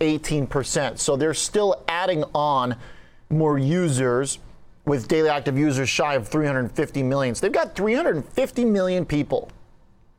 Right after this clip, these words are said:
using this. Um, <laughs> three hundred fifty million people are using Snapchat. That's pretty amazing. And yet they're free cash flow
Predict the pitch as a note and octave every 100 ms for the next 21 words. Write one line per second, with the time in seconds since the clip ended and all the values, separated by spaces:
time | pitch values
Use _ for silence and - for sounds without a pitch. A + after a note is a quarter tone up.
0 | - _ C#3+ F#3 D#3+ D3 B2 A#2+ - -
1 | - - - C3+ B2+ A#2+ - - - -
2 | - - _ _ - - G#2 - - -
3 | E4 F4 G3+ - C4+ B3 - A#3+ A3 -
4 | A2 C#3+ D#3+ F3 E3+ D#3 D#3+ D3 B2 -
5 | B2+ A#2+ C3 B2 A2 - A#2+ G#2 - A#2
6 | - - - - - F3+ A3+ - D4+ D4
7 | G3 C#3+ G3 - - - - - - -
8 | - D#3+ D#3+ E3+ D#3+ E3+ F3 E3 - A3+
9 | B3 - G#3 G#3+ - F#3 G3+ F3